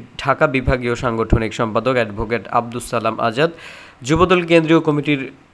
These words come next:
সাহিত্য ও প্রকাশনা সম্পাদক মেহবুব মাসুম শান্ত, ছাত্রদল কেন্দ্রীয় কমিটির সাবেক যুগ্ম সাধারণ সম্পাদক ডাক্তার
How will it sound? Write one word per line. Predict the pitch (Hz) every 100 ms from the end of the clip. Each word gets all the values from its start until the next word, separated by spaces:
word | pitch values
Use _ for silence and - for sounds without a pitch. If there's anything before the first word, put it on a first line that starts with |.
| _ _ _ _ -
সাহিত্য | - 151 156 - 156 147
ও | 135 131
প্রকাশনা | - 135 143 - 139
সম্পাদক | 131 131 117 120 117 - -
মেহবুব | 113 113 101 117 139 120 -
মাসুম | 120 110 120
শান্ত, | 101 - 110 110 131
ছাত্রদল | 131 123 120 - 123 120 117 117
কেন্দ্রীয় | 127 117 117
কমিটির | 110 113 107 113 107 -
সাবেক | - 117 117 107 - - -
যুগ্ম | 127 113 113
সাধারণ | - 117 110 110
সম্পাদক | - 113 110 110 113 113 -
ডাক্তার | 120 113 117